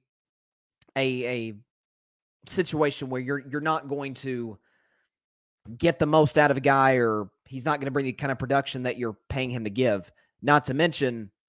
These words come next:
you question what his locker room presence is. I mean, a-, a-, again, he, he,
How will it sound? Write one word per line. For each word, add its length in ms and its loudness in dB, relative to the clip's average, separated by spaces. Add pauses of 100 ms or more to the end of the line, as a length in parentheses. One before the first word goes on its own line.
(840)
you 100 -10
question 340 0
what 60 -4
his 100 -8
locker 280 0
room 100 -10
presence 360 -12
is. 220 -20 (840)
I 40 -10
mean, 160 0
a-, 360 0
a-, 0 -
again, 560 0
he, 200 -12
he, 300 -10